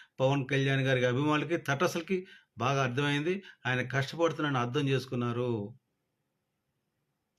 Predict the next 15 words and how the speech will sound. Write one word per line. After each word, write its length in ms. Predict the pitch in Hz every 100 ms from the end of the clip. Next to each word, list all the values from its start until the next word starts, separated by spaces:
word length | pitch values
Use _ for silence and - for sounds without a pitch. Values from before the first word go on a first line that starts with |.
| _ -
ఇప్పుడు 540 | 156 135 190 226 233 - _ _ _ -
నేను 140 | 156 147
చెప్పేది 280 | 143 151 180 170
ఏంటంటే, 380 | 156 147 170
జగన్మోహన్ 480 | 151 135 139 147 139
రెడ్డి, 220 | 139 156
నువ్వు 600 | 165 139 151 190 226 - - _ _ _ _ - 110
గాజు 300 | 139 165 170 156
గ్లాస్ 280 | 160 156 -
కోసం 380 | 156 147 151
వేసిన 320 | 143 139 131 123
ప్లాను 560 | 123 143 170 202 226 - _ _ _ _ _ _ 123
అట్టర్ 440 | 131 - 190 180
ఫ్లాప్ 320 | 165 147 131
అయింది, 480 | 135 127 123 135